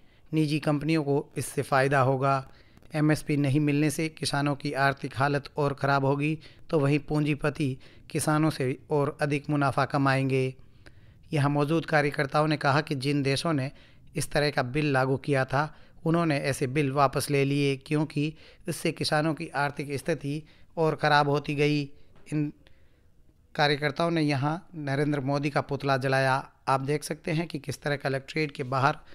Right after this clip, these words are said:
प्रधानमंत्री नरेंद्र मोदी का पुतला जलाकर बिल का विरोध किया गया। वहीं मौजूद कम्युनिस्ट पार्टी के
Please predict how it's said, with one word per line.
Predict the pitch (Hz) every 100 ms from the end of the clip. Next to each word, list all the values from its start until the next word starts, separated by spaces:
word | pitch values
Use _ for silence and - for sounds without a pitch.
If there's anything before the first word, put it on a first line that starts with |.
| - - - -
प्रधानमंत्री | 139 151 156 156 160
नरेंद्र | 151 143 147 147 139
मोदी | 139 143 147
का | 131
पुतला | - 139 147 131
जलाकर | 143 147 147 131 143 - - - -
बिल | 156 151
का | 147
विरोध | 131 147 147 -
किया | 147 139
गया। | 139 139 135 - _ _ _ - _ - 165
वहीं | 143 170 170 -
मौजूद | 151 151 160 156
कम्युनिस्ट | - 151 151 -
पार्टी | 143 135 135 151
के | 147